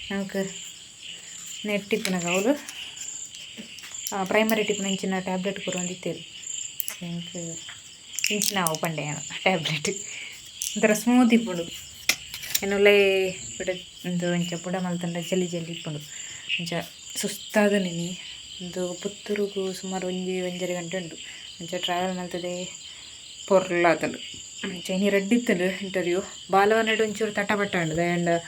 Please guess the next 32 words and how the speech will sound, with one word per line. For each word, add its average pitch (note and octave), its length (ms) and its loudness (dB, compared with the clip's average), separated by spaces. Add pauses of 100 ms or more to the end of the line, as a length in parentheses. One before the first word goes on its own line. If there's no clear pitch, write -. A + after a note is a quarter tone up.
(340)
ಏರ್ಲ A3+ 280 12
ನಮಕ್ G3+ 360 4
ಗೈಡ್ F#3+ 240 8
ಮಲ್ತುನಕ್ಲೆ G3 460 6
ಏರ್ಲ F#3 200 6
ಇಜ್ಜಂಡು. E3+ 260 2
ಬೊಕ E3 100 0
ಎಂಕ್ F#3+ 200 6
ಆ F#3+ 80 6
ಪ್ಲೇಸ್ G3+ 300 8 (100)
ದ - 20 6
ಬಗೆ G3 200 4
ಆತ್ F#3+ 180 2
ಗೊತ್ತುಲ F#3+ 360 2
ಇಜ್ಜಂಡು. F3 500 0 (560)
ಆ, F#3+ 280 2
ಒಂಚೂರು G3 340 4
ಚೂರು G3 240 4
ತೂವೊನ್ನ F#3+ 480 4
ಪನ್ಪುನ F#3 400 2 (560)
ಬೊಕ F3+ 140 2
ಟೇಕ್ G#3 360 4
ದೆಪ್ಪುನ F3+ 280 4
ಅಂದು F3+ 220 2
ಜಾಸ್ತಿ F3+ 360 4
ಒಂದಿತ್ತುಂಡು. E3 320 0 (640)
ಬೊಕ - 240 -2
ಮೊಕ್ಲಿನ G3 320 6
ಯುವ G3 240 6
ಸಾಹಿತಿ G3+ 460 4
ಅರ್ನೋರಿಯನ್ F#3 580 4
ಮಂದಿತ್ತ. F3 420 -2